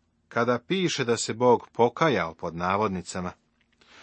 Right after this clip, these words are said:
to je bila posledica molitava naroda. Bog je osetljivog i nežnog srca i nije hteo da ide do kraja sa tim.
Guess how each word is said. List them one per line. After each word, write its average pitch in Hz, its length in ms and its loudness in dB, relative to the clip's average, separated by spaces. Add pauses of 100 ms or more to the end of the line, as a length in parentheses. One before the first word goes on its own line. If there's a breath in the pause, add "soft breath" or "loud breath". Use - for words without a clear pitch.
(380 loud breath)
to 247 180 0
je 220 100 2
bila 202 300 4
posledica 147 920 -2
molitava 113 760 -2
naroda. 104 560 0 (2500)
Bog 120 480 2
je 120 100 2
osetljivog 120 800 -2
i 104 80 -6
nežnog 104 520 -4
srca - 520 -8 (960 loud breath)
i 131 140 -2
nije 208 280 2
hteo 170 500 2
da 107 120 0
ide 131 300 0
do 143 140 0
kraja 90 440 -4
sa 104 220 -8
tim. 92 440 -8